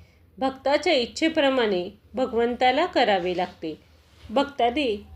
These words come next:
सांगितले की, "माझा रथ हाक," तर भगवंत रथ हा-, हाकतो. इतकेच काय, पण भक्ताच्या रथाचे घोडे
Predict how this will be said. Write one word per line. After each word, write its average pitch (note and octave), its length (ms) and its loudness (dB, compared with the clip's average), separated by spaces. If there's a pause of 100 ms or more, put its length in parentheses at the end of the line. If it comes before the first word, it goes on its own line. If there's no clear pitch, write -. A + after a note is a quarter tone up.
(140)
सांगितले C4 640 2
की, G#3+ 420 -4 (760)
"माझा A#3+ 440 4
रथ B3+ 280 2
हाक," E3+ 240 -6 (580)
तर C#4 100 0
भगवंत C#4+ 600 0 (440)
रथ B3 280 0
हा-, A#3+ 140 -6 (120)
हाकतो. F3+ 500 -6 (1040)
इतकेच E4 480 0
काय, G3 300 0 (140)
पण B3 220 0
भक्ताच्या C#4 500 0
रथाचे C#4 460 0
घोडे B3+ 380 2